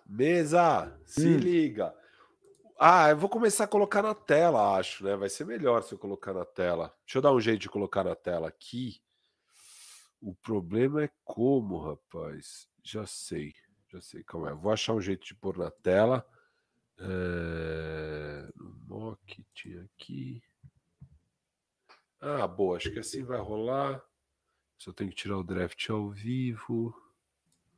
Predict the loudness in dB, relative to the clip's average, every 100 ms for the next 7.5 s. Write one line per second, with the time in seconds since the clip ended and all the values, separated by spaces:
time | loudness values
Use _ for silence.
0 | _ _ _ -20 -20 -20 -20 _ -8 0
1 | 6 12 12 12 8 2 2 10 12 12
2 | 10 6 8 12 12 12 12 6 0 0
3 | 0 0 -2 2 6 6 4 -8 _ _
4 | _ _ _ _ _ _ _ _ _ _
5 | -2 4 6 6 4 2 2 2 2 2
6 | 0 -6 -8 -10 -8 -6 -4 -4 -4 -4
7 | 0 2 2 0